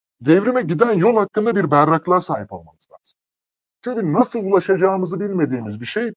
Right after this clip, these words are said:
bir süre sonra, bir süre sonra bizim için gerçek bir siyasi hedef olmaktan çıkıyor. E, bizim hedeflerimiz, e, daha sınırlı bir hale gelmeye başlıyor. Örneğin görece demokratik bir Türkiye olsa iyi olmaz mı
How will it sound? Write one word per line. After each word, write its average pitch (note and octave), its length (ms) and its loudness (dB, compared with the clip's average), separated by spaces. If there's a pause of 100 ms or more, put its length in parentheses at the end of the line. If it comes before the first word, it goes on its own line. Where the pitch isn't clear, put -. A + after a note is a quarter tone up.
bir A3 120 2
süre E3 320 0
sonra, A#2 440 -6 (480)
bir G#3 80 -6
süre C#3 240 0
sonra F#3+ 260 -4
bizim F3 220 -2
için G#3+ 280 -2 (360)
gerçek D#3 480 2
bir D#3 100 2
siyasi D#3 520 2
hedef C3 280 0
olmaktan G2 480 -8
çıkıyor. G3 560 4 (520)
E, D#3 280 2
bizim G3+ 220 -2
hedeflerimiz, F#3 840 0
e, F#3 60 -8 (520)
daha G3+ 280 0
sınırlı F3+ 520 -2
bir E3+ 80 0
hale A2 280 0
gelmeye - 440 -18
başlıyor. - 360 -20 (140)
Örneğin F3+ 460 2 (300)
görece E3 600 2
demokratik D#3 640 -4
bir D3+ 160 -4
Türkiye D#3 480 -4
olsa A#2 500 -2
iyi D3+ 160 0
olmaz C#3 420 0
mı G2+ 120 -10